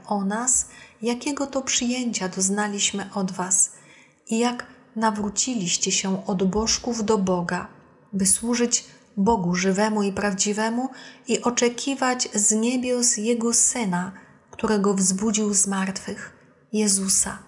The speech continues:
naszego Wybawcę od nadchodzącego gniewu. Paweł jest pełen radości.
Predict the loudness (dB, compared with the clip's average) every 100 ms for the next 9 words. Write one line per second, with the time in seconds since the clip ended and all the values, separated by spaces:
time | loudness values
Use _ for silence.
0 | -20 -20 -20 _ -2 0 0 2 0 2
1 | 2 2 0 -4 -4 -2 -2 -6 -10 -18
2 | -20 _ -6 -6 -8 -8 -4 -2 -4 -4
3 | -2 -2 0 -2 -2 -6 -6 -8 -10 -16
4 | -18 -6 -4 -4 -6 -10 -10 -16 _ _
5 | _ _ _ _ _ _ _ _ _ _
6 | _ _ _ _ _ -6 -4 -4 -6 -10
7 | -16 -20 _ _ _ -4 -2 -2 -2 0
8 | 2 2 2 0 0 2 2 2 -2 -8